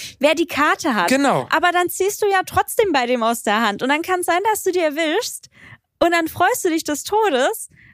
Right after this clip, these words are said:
Speaker 1: Und dann nimmt dir der Nächste wieder das weg oder so, was du da gerade gebaut hast, indem der die Bingsus tauscht. Oder du hast halt Pech.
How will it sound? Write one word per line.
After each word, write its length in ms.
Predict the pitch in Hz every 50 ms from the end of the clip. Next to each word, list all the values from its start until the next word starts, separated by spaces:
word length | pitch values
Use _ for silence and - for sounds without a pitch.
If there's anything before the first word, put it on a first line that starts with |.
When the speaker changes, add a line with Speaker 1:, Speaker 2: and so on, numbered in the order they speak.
| -
Speaker 1:
Und 60 | - 302
dann 100 | 330 349
nimmt 160 | 427 440 -
dir 80 | 440 392
der 120 | 359 330
Nächste 420 | 311 311 339 415 - - 403 370 339
wieder 200 | 370 370 339 330
das 240 | 302 311 320 - -
weg 240 | 349 359 - - -
oder 260 | - 214 214 202 196
so, 120 | 190 208 202
was 180 | 208 220 - -
du 80 | 254
da 120 | 214 208 208
gerade 340 | - - 240 220 226 233 233
gebaut 360 | 233 208 226 226 233 240 - -
hast, 140 | 302 - 330
indem 280 | 311 294 320 320 320
der 100 | 320 320 311
die 100 | 294 269
Bingsus 520 | 294 349 403 440 - - 254 247 - -
tauscht. 480 | - - 196 180 202 277 403 - - - - - - - - -
Oder 200 | - 392 440 415
du 100 | 320 277
hast 160 | 277 285 -
halt 160 | 330 330 320
Pech. 340 | - - 277 202 - - -